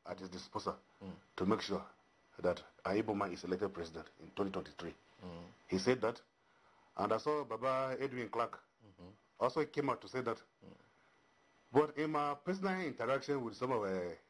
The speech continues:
Speaker 1: P D P chieftains, you know, I have a lot of friends there,
Speaker 2: Mm-hmm.
Speaker 1: that they are telling me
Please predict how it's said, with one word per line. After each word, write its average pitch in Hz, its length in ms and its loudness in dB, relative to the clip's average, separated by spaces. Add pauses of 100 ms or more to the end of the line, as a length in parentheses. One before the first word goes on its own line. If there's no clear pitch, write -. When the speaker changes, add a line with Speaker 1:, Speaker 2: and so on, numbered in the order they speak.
(140)
Speaker 1:
P 123 100 0
D 127 80 4
P 127 120 -2
chieftains, 101 440 -2
you 95 60 -4
know, 143 260 4
I 127 80 -2
have 131 100 -2
a 131 40 -4
lot 180 120 0
of 113 140 -2
friends 120 240 -4
there, 104 140 -2 (200)
Speaker 2:
Mm-hmm. 90 300 -18 (1000)
Speaker 1:
that 151 220 8 (260)
they 127 80 2
are 135 80 2
telling 180 280 0
me 151 80 4